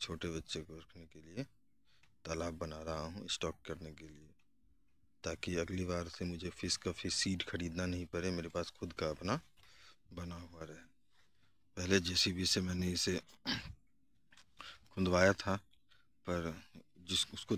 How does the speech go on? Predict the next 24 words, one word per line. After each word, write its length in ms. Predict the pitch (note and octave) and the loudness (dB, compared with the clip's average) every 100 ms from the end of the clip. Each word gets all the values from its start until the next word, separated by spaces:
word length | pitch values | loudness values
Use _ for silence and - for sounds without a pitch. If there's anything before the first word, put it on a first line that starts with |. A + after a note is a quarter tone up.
| - | -2
जितना 300 | F#2+ - G#2+ | -4 4 6
हो 160 | F#2 G2 | 6 2
सका 280 | G2 F2+ | 0 0
उसने 260 | F2+ E2 F#2 | 0 0 -2
किया, 220 | - F2 | 2 2
ढला, 280 | F#2 F2 E2+ | 2 0 -2
ढलकान 580 | E2 D#2 F2 E2+ F2+ F2 | -4 -6 -6 -4 -2 0
ये 120 | E2+ | 0
देखिए 300 | E2 D#2+ F2 | -2 -4 -6
बनाया 380 | D#2+ E2 E2 F#2 | -8 -6 -6 -8
अपने 280 | - - E2 | -12 -18 -18
हिसाब 300 | D#2+ E2 D#2 | -18 -20 -20
से, 160 | - A#2 - - - - - | -20 -20 -20 -20 -20 -20 -20
उधर 200 | F#2 F#2 | -10 -6
भी 160 | F2+ F2+ | -6 -6
बनाया, 360 | F2 F2 F2+ | -8 -4 -2
उधर 240 | E2+ E2+ F2 | -2 -6 -14
भी 120 | E2+ | -18
बनाया। 340 | E2 D#2+ E2 - _ - - _ _ | -20 -20 -20 -20 _ -20 -20 _ _
इस 160 | G#2 - | -18 -4
साइड 260 | F#2+ F2 | -4 -4
वो 80 | F2+ | -8
उसका 220 | F2+ - | -10 -6
जेसीबी 460 | F2+ F2 - F#2 F2+ | -4 -4 -4 -4 -6